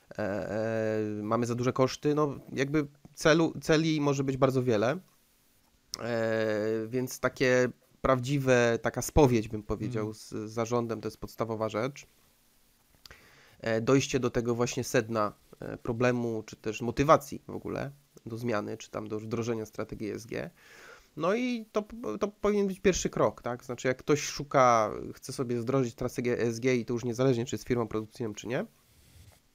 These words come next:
Speaker 1: powinien znaleźć kogoś, kto pomoże przeprowadzić taki warsztat, a następnie w drugiej kolejności złapie tą sytuację bieżącą,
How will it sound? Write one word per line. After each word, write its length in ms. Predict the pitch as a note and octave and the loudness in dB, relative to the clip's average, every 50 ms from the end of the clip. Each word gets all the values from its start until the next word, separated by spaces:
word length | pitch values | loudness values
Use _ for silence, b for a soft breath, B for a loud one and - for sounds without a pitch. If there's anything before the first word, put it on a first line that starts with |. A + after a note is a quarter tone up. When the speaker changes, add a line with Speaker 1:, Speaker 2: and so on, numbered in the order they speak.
| - - | -14 -8
Speaker 1:
powinien 240 | - B2+ B2+ B2+ B2 | -4 -4 -2 -2 -2
znaleźć 300 | A#2+ C3+ B2 A2+ A2 - | 0 2 2 2 2 0
kogoś, 380 | - B2 C3 D#3+ F#3 G3+ - - _ _ B B B B B B B B B B B B | -2 -2 0 0 -2 -2 -4 -10 _ _ B B B B B B B B B B B B
kto 160 | - - - | -6 -4 0
pomoże 380 | - D3 C#3 C#3 C#3 C3+ C#3 | 2 4 6 6 6 6 4
przeprowadzić 480 | C3+ - - - - B2+ A#2+ A#2+ B2+ - | 0 -2 -4 -4 -2 0 0 0 -2 -2
taki 200 | - A2 - G#2+ | -6 -10 -8 -2
warsztat, 480 | A2 A#2+ A#2 - - - - B2 A#2 - | 2 4 4 4 2 0 -2 -2 -2 -4
a 40 | |
następnie 880 | G#2+ A2 A2 - - - A#2+ A#2+ - - - A2+ A2 A2 A2 A2 A2 A2 - | -4 -6 -6 -6 -6 -6 -6 -6 -8 -8 -8 -6 -6 -6 -6 -8 -8 -10 -10
w 140 | A2+ A#2 A#2 | -12 -6 -2
drugiej 300 | B2+ D3+ D#3 C#3 A#2+ - | 2 4 6 6 6 6
kolejności 760 | - A#2 A2+ A2+ A2 B2 C3+ C#3 - - - B2 A#2+ A#2 A#2+ B B B B B B B | 6 2 2 2 0 0 -2 -2 -4 -8 -6 -4 -4 -4 -4 B B B B B B B
złapie 360 | B A#2 A#2+ B2+ B2+ B2+ B2 A2+ | B 0 2 4 4 4 2 -2
tą 140 | - A2 | -4 -6
sytuację 540 | - - - - - A#2 A2 G#2+ - - G#2+ | -12 -12 -12 -6 -2 -2 -2 -2 -2 -4 -6
bieżącą, 600 | G#2+ A2 G#2+ A2 A#2 B2 B2+ - - G3 A3+ C4 | -6 -6 -4 -2 -2 -2 -2 0 -2 -2 -2 -2